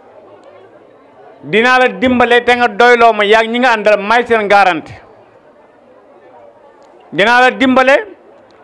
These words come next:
te dinaa la dimbale, yaay not say noon ba yowmal xiyaam, yaa leen di féete kaw.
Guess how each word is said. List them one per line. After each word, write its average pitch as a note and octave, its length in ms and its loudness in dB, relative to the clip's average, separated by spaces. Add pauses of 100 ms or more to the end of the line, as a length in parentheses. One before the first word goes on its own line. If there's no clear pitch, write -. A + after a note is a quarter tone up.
(300)
te A#3+ 120 2
dinaa B3+ 280 0
la B3+ 80 -2
dimbale, A#3 300 -2
yaay B3 240 2
not C4 260 -4 (1500)
say B3 300 0
noon A#3+ 300 -2
ba B3+ 100 0
yowmal B3+ 280 0
xiyaam, A#3 260 -4
yaa A3+ 100 2
leen A3+ 120 -2
di A3 60 -4
féete G3+ 260 0
kaw. C3+ 160 -2